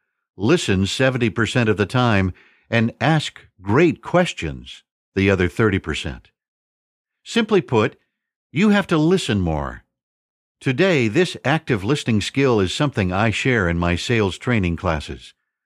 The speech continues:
I can give you the meat of the class in two words. Just listen. Then the other person's problem can be solved because you heard it.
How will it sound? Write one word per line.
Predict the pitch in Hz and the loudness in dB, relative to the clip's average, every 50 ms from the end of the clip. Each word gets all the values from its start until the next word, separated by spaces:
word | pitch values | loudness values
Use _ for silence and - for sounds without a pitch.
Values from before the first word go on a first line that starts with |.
| _ _ _ _ _ _ _ _ _ - | _ _ _ _ _ _ _ _ _ -2
I | 143 202 | 0 0
can | 214 - 226 208 | 2 2 2 2
give | 170 190 190 170 143 | 4 4 2 2 4
you | 170 175 165 | 2 2 4
the | 143 135 | 4 2
meat | 120 120 127 165 202 190 151 - | 2 2 2 2 2 0 0 0
of | 101 92 | 0 0
the | 82 92 | 0 -2
class | - - 95 82 78 87 95 - - - _ _ | -2 -2 -2 0 0 0 -2 -4 -8 -14 _ _
in | - 107 107 95 | -2 0 0 0
two | - - 151 160 156 | 0 0 0 2 2
words. | 143 127 98 82 69 64 60 - - - _ _ _ _ _ _ _ _ _ _ _ | 2 2 2 0 -2 -6 -10 -16 -20 -20 _ _ _ _ _ _ _ _ _ _ _
Just | - - 123 123 131 131 - - - - _ _ _ _ | -2 0 2 2 2 0 -2 -8 -16 -20 _ _ _ _
listen. | - 92 98 113 120 - - - 71 62 58 _ _ _ _ _ _ _ _ _ _ _ _ _ _ _ _ _ | -8 -2 0 0 0 -2 -4 -10 -12 -12 -14 _ _ _ _ _ _ _ _ _ _ _ _ _ _ _ _ _
Then | - 127 127 | 0 2 2
the | 123 117 113 | 4 4 4
other | 139 156 156 139 | 4 2 2 0
person's | - - 135 110 - 117 107 - | 0 0 -2 -2 0 -2 -4 -4
problem | - - 135 139 147 147 160 151 135 | -2 0 0 0 2 2 0 0 0
can | - 160 151 | 0 -2 -2
be | 139 156 | 0 -2
solved | 143 - - 143 117 95 85 80 73 - - _ _ _ _ _ _ | -2 0 0 2 2 2 0 -2 -4 -8 -14 _ _ _ _ _ _
because | - 110 87 - - - 156 147 117 107 107 104 - - - _ - | -6 -6 -6 -4 -4 -2 0 2 2 0 -2 -4 -8 -14 -20 _ -14
you | 87 85 101 113 113 113 113 | -6 -2 0 0 2 0 -2
heard | 98 - 123 113 92 | -2 -2 -2 -2 -2
it. | 80 71 67 _ - | -2 -6 -10 _ -20